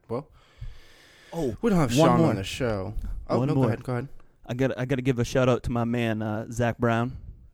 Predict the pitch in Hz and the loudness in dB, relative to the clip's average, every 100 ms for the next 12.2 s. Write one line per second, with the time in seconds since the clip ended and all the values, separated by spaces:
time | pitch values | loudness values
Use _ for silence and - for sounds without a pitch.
0 | _ _ _ _ _ _ _ _ _ _ | _ _ _ _ _ _ _ _ _ _
1 | 127 - 123 113 113 113 - 113 - 117 | -6 -2 -2 2 4 2 0 -6 0 2
2 | 120 110 110 117 123 117 135 139 - - | 2 0 -2 -2 -4 0 0 0 -4 -20
3 | _ _ _ _ _ - - 113 107 110 | _ _ _ _ _ -20 -6 -4 -4 -2
4 | 101 98 98 - - 127 - 131 117 127 | -2 -2 -6 -10 0 0 2 -2 0 -4
5 | 120 104 107 107 135 - 131 156 - - | -4 -6 -2 0 0 0 -2 -2 -6 -18
6 | - _ _ _ 127 117 113 117 117 120 | -20 _ _ _ -4 -2 2 4 6 4
7 | 123 - - - - 139 131 - 135 123 | 2 0 -6 -8 -2 -2 0 0 0 2
8 | 147 143 151 147 - - _ _ _ - | 0 0 -2 -4 -12 -18 _ _ _ -20
9 | _ _ _ _ - _ _ _ 104 104 | _ _ _ _ -20 _ _ _ -16 -16
10 | - - - 123 - - 131 123 113 - | -18 -20 -12 -12 -12 -6 -4 -4 -2 2
11 | 147 143 147 143 147 143 139 147 147 143 | 2 2 -2 -2 -2 -2 0 0 2 0
12 | 135 127 | -2 -4